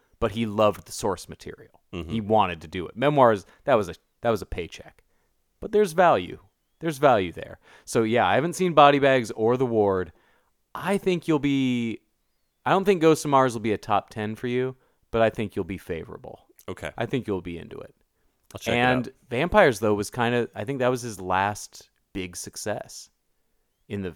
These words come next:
Speaker 1: in, and I had heard that he had thought of, like, I think, uh, Escape from L A bombing kinda hit him hard.
Speaker 2: That's gotta be tough.
Speaker 1: That's
Speaker 2: I mean,
Speaker 1: tough.
Speaker 2: because Escape from New York is such a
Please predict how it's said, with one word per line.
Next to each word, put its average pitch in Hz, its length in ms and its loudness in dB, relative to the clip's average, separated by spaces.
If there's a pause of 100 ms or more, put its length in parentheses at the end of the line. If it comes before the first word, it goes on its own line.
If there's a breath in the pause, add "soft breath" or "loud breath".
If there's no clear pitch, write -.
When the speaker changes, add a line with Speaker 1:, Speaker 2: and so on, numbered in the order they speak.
Speaker 1:
in, 101 160 -10 (320 soft breath)
and 120 280 0 (1040)
I 120 140 0
had 147 120 2
heard 170 240 0
that 110 120 -4
he 135 140 -6
had 127 140 -6
thought 110 400 0
of, 104 180 -2
like, 95 240 -2 (220)
I 110 80 -6
think, 170 320 -2
uh, 151 280 4
Escape 147 320 -2
from 131 120 -6
L 110 240 2
A 110 200 2
bombing 90 580 -4
kinda 85 540 -10 (1080)
hit 135 200 2
him 90 100 -4
hard. 85 440 -2 (100)
Speaker 2:
That's 202 220 -8
gotta 147 180 6
be 110 100 -2
tough. - 400 -2
Speaker 1:
That's 113 200 4
Speaker 2:
I - 40 2
mean, 123 60 2
Speaker 1:
tough. 117 120 4
Speaker 2:
because 135 440 4
Escape 135 380 -2
from 117 160 -4
New 104 80 -2
York 104 300 2
is 104 260 0
such - 400 -4
a 80 260 -2